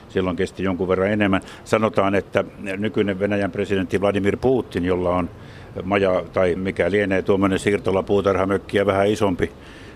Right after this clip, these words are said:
asunto tuolla alakerrassa Dagomysian lähellä, niin hän käy täällä joskus tai on käynyt helikopterilla sitten täällä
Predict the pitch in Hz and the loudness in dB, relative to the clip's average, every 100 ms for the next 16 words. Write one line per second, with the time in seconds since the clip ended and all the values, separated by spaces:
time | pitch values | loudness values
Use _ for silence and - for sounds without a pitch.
0 | - 110 104 92 92 101 98 113 104 - | -4 0 0 0 0 2 2 2 2 0
1 | 90 87 92 90 92 98 92 95 101 95 | -2 -2 -2 -2 2 2 0 -2 0 0
2 | 92 101 98 92 90 87 90 87 98 92 | 0 0 2 0 0 0 -2 -2 -2 0
3 | 98 95 92 95 92 95 95 - - 98 | 0 0 2 2 2 2 0 -4 -4 0
4 | 95 101 98 104 98 92 - - - 120 | 0 2 2 0 0 -4 -8 -16 0 2
5 | 117 104 - - 90 90 87 92 - 90 | 2 0 -2 -2 0 0 0 0 -4 -2
6 | 95 92 90 | 2 2 0